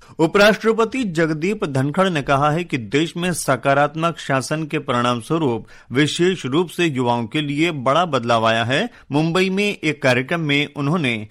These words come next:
सशक्त भारत, विकसित भारत दो हज़ार सैंतालीस बनाने में उच्च शिक्षा संस्थानों की भूमिका पर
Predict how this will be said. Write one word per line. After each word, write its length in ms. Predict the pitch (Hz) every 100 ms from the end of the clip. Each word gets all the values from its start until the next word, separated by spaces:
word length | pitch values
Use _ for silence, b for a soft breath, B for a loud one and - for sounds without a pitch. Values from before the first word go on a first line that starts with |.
| b
सशक्त 640 | - - 151 - 202 196 160
भारत, 520 | 127 127 143 156 151
विकसित 520 | 131 147 - 185 170
भारत 340 | 131 127 143
दो 200 | 147 131
हज़ार 300 | 131 120 135
सैंतालीस 560 | 131 139 120 127 127 120
बनाने 340 | 107 113 123
में 280 | 135 147 165 - B 151
उच्च 300 | 190 190 151
शिक्षा 480 | 147 147 135 160
संस्थानों 580 | 156 147 127 - 139 143
की 120 | 147
भूमिका 500 | 131 110 117 127 185
पर 400 | 165 127 120 117